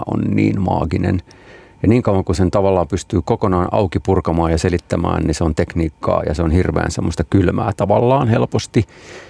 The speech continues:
Ja, ja tota niin kuin, ää, jo-, jotenkin mä koen silleen, että jos taide-elämässä parhaimmillaan, niin se ei ole niin kuin monistettavissa, että siinä on jotain ainutlaatuista siinä hetkessä. Hetkiä, niitä hetkiä me etsitään niin kuin työssäkin sitä sekuntia tai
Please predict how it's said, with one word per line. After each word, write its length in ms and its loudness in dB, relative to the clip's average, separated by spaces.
Ja, 280 2
ja 100 0
tota 300 -2
niin 240 0
kuin, 240 0
ää, 300 -2
jo-, 180 2
jotenkin 320 4
mä 80 4
koen 200 2
silleen, 200 2
että 80 -2
jos 160 -6
taide-elämässä 680 2
parhaimmillaan, 560 2
niin 60 -2
se 120 2
ei 120 4
ole 80 2
niin 100 -2
kuin 120 0
monistettavissa, 920 -2
että 260 -4
siinä 220 2
on 60 4
jotain 360 2
ainutlaatuista 880 -2
siinä 240 -2
hetkessä. 440 -4
Hetkiä, 540 0
niitä 220 0
hetkiä 300 -2
me 100 -4
etsitään 460 -2
niin 120 -2
kuin 200 -8
työssäkin 500 0
sitä 320 -2
sekuntia 880 -2
tai 220 -2